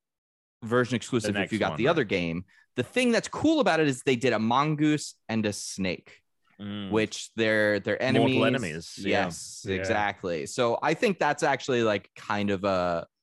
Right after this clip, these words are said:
Speaker 1: a nice little, I like whenever they either pull something from, like, some kind of colloquialism or folklore
Speaker 2: Yeah.
Speaker 1: or, like, just, like, a
Speaker 2: One hundred percent.
Speaker 1: science fact and they find a way to stick it into the game. Um,
Speaker 2: And I like the
Speaker 1: Dante.
Speaker 2: fact that the Pokemon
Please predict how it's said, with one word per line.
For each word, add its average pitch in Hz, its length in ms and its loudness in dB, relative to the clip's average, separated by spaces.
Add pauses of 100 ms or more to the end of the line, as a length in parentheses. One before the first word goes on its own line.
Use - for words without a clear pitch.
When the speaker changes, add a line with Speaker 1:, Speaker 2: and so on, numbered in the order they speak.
(140)
Speaker 1:
a 110 80 -2
nice 104 360 -2
little, 104 240 2
I 143 100 2
like 202 300 2
whenever 143 320 2
they 123 140 2
either 110 200 2
pull 117 220 -2
something 107 340 -2
from, 98 180 -4
like, 85 280 -4 (400)
some 98 180 -8
kind 98 160 -4
of 92 60 -10
colloquialism 107 1080 2
or 90 60 -6
folklore 110 520 0
Speaker 2:
Yeah. 95 80 2
Speaker 1:
or, 90 80 0
like, 90 180 -2
just, - 160 -10
like, 98 100 -4
a 98 40 -4
Speaker 2:
One 101 100 -2
hundred 92 80 2
percent. 95 220 -2
Speaker 1:
science - 60 -14
fact 104 360 -2
and 87 80 -8
they 87 40 -4
find 92 220 -4
a 90 60 -4
way 92 100 -2
to 85 80 -2
stick - 320 -10
it 95 80 -6
into 95 240 -8
the 101 60 -8
game. 95 340 -4 (680)
Um, 87 480 -2 (880)
Speaker 2:
And 127 120 0
I 120 40 2
like 117 320 2
the 117 60 0
Speaker 1:
Dante. 101 180 2
Speaker 2:
fact 98 200 -4
that 95 120 -2
the 101 80 -2
Pokemon 82 640 -6